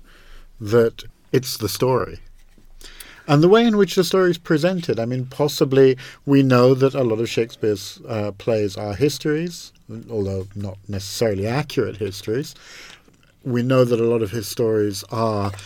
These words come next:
taken from myth and from stories that were, were current at the time. There are very few Shakespeare plays that are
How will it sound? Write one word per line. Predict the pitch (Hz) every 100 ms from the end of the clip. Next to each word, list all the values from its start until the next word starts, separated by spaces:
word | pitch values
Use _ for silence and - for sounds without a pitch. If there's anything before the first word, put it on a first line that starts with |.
| - _
taken | - 127 120 123 110
from | - 104
myth | 117 113 101
and | 110 101
from | - 104
stories | - 117 104 101
that | 104
were, | 107 98 98 110
were | 101 101
current | 95 - 120 107 98
at | 101
the | -
time. | - 147 123 98 - - - -
There | 117 113
are |
very | 107 127 131 120
few | - 131
Shakespeare | - 113 - 110 98
plays | 120 107 95 98
that | 101 110
are | 120 110 101 98